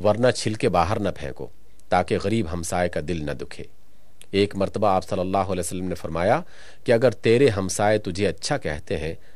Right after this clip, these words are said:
تو واقعی تو اچھا ہے، اور اگر ہمسائے کی رائے تیرے بارے میں خراب ہے تو تو ایک برا آدمی ہے۔ مختصر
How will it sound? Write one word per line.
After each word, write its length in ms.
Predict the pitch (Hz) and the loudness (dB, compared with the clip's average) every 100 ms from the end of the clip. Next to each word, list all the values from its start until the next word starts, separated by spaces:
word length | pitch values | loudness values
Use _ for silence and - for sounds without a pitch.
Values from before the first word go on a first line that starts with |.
| - - | -8 -4
تو 100 | 87 | 2
واقعی 420 | 82 82 110 101 | 2 2 0 -2
تو 180 | 95 80 | -4 -6
اچھا 320 | - - 76 - | -6 -8 -8 -8
ہے، 80 | - - - - - - - | -10 -10 -12 -12 -12 -8 2
اور 160 | 98 | 4
اگر 200 | 110 101 | 6 4
ہمسائے 440 | 90 87 - 101 113 | 0 -4 0 2 0
کی 180 | 104 | 0
رائے 240 | 85 90 98 | 0 2 2
تیرے 280 | - 107 123 | 2 2 2
بارے 260 | 82 82 | 0 -2
میں 100 | 78 | -2
خراب 400 | 76 78 78 82 69 | -4 -4 -2 -2 -4
ہے 120 | 82 - - - - | -6 -8 -12 -12 -8
تو 80 | 110 | -6
تو 280 | 101 117 117 101 | -4 -2 -2 -2
ایک 300 | 92 90 73 | -2 -2 -4
برا 240 | 87 90 69 | -4 -4 -4
آدمی 380 | 67 62 65 - | -6 -8 -10 -10
ہے۔ 80 | - - - - - - - - | -12 -12 -12 -12 -12 -12 -12 -2
مختصر 480 | 143 - 175 165 | 2 4 2 2